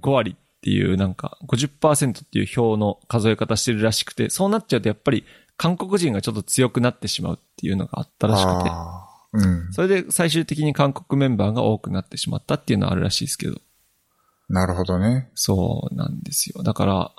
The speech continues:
Speaker 1: まあちょっとこの最終回にはちょっと衝撃のラストだったんですが、まあこれはね、
Speaker 2: うん。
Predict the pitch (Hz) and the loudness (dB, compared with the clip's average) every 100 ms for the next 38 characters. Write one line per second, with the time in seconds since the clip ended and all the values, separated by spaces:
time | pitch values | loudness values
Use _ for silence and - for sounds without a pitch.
0 | - 107 98 - 110 - 98 95 95 117 | -2 0 0 -2 0 2 2 2 2 0
1 | 113 135 - 110 98 98 113 92 107 - | 0 0 0 0 2 2 2 0 -4 -6
2 | - 113 113 113 110 107 113 - 101 98 | -2 0 0 2 0 2 0 -2 -2 -2
3 | - - - 107 - - - _ - - | -2 -6 -4 -4 -4 -6 -6 _ -20 -4
4 | 101 - 127 180 - 403 - | -2 0 0 2 0 -2 -8